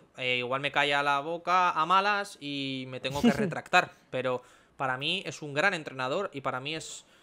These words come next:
Speaker 1: es adecuado que continúe como jefe del barco en, en Valencia. Eh,
Speaker 2: Hmm.
Speaker 1: sobre todo yo creo que Valencia tiene que empezar fuerte la A C B en septiembre. Las
Speaker 2: Es
Speaker 1: dos,
Speaker 2: importante.
Speaker 1: tres, cuatro primeras jornadas de A C B que todavía no hay Euroliga,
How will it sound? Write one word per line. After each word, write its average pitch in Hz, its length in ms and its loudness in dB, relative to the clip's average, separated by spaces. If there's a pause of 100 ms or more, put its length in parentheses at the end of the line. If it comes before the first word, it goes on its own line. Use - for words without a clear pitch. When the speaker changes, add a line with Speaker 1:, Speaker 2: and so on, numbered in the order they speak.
(240)
Speaker 1:
es 143 140 -8
adecuado 156 500 4
que 156 80 -2
continúe 139 500 -6
como 139 500 -6
jefe 139 760 2
del 127 240 2
barco 135 420 0
en, 123 340 -2
en 120 220 -14
Valencia. 120 540 -10 (500)
Eh, 143 560 0
Speaker 2:
Hmm. - 160 -20
Speaker 1:
sobre 165 300 -2
todo 196 120 0
yo 214 80 2
creo 214 140 0
que 202 60 2
Valencia 180 260 2
tiene 185 160 -2
que 180 40 -2
empezar 170 260 -2
fuerte 165 320 0
la 151 60 2
A 139 40 0
C 131 100 -12
B 107 240 -16
en 139 120 -16
septiembre. 107 540 -14 (280)
Las 131 220 -2
Speaker 2:
Es - 60 -4
Speaker 1:
dos, 165 60 4
Speaker 2:
importante. 180 380 2
Speaker 1:
tres, - 80 -6
cuatro 170 220 0
primeras 160 240 -6
jornadas 151 320 -2
de 147 60 -6
A - 20 -6
C 147 100 -4
B 147 100 -2
que 147 100 -6
todavía 147 580 0
no 143 180 -4
hay 139 140 2
Euroliga, 135 580 -2